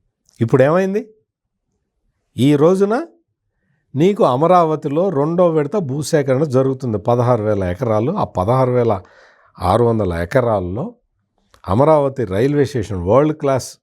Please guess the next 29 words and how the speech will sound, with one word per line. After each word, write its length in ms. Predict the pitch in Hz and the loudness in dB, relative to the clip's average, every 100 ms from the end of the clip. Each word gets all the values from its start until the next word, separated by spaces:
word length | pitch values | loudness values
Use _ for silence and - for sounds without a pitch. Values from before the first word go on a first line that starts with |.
| _ _ _ _ 104 | _ _ _ _ -4
రైల్వే 300 | 127 143 139 | 0 2 0
స్టేషన్ 420 | 139 113 113 95 | -2 -4 -4 -4
కడుతున్నారు. 600 | 98 95 113 107 113 175 _ _ _ _ _ _ _ _ _ | -4 -2 -4 -2 -4 -8 _ _ _ _ _ _ _ _ _
ఒకటి 380 | 107 120 165 196 | -4 0 0 -2
స్పోర్ట్స్ 720 | - - - 165 214 - 190 | -6 -10 0 2 2 -4 -12
సిటీ 340 | 127 135 147 160 | -10 -8 -6 -4
కడతారు. 440 | 110 90 73 - _ _ _ - | -4 -6 -14 -18 _ _ _ -4
తెలుసా 320 | 123 131 107 | -2 0 -2
జగన్మోహన్ 460 | 104 117 139 143 151 | 0 -2 -2 -6 -8
రెడ్డి 200 | 143 156 | -8 -10
నీకు? 260 | 156 175 - | -12 -16 -20
స్పోర్ట్స్ 480 | - 127 143 - - | -6 -2 -2 -4 -10
సిటీ 200 | 131 139 | -2 -2
అంటే 180 | 123 113 | 0 -2
తెలుసా? 380 | 113 113 143 214 _ _ 127 | -4 -4 -10 -12 _ _ -6
నువ్వు 220 | 117 123 | -2 0
ఆడుదాం 460 | 110 131 139 143 127 | 0 0 0 0 2
ఆంధ్ర 360 | 117 123 123 | 0 0 0
అని 200 | 123 120 | 0 -2
చెప్పి 180 | 113 131 | -4 -6
కుంభకోణం 560 | 123 113 127 131 123 120 | -2 -2 0 0 0 -2
చేయటం 280 | 110 107 82 | -2 -2 -4
తప్ప 400 | 71 - 101 226 _ _ _ _ _ _ _ _ | -8 -10 -10 -10 _ _ _ _ _ _ _ _
నీకు 260 | 117 175 175 | 0 2 2
ఒక 160 | 156 117 | 0 -2
నగరాన్ని 760 | 87 82 98 160 185 185 160 | -2 -4 0 2 2 0 -2
నిర్మించటం 840 | 117 123 147 185 151 143 143 110 | -2 0 0 0 -2 -4 -4 -2
నీకెట 240 | 131 165 151 | 0 0 0
తెలుస్తుంది? 680 | 127 120 104 - 104 90 | -2 -4 -6 -10 -14 -14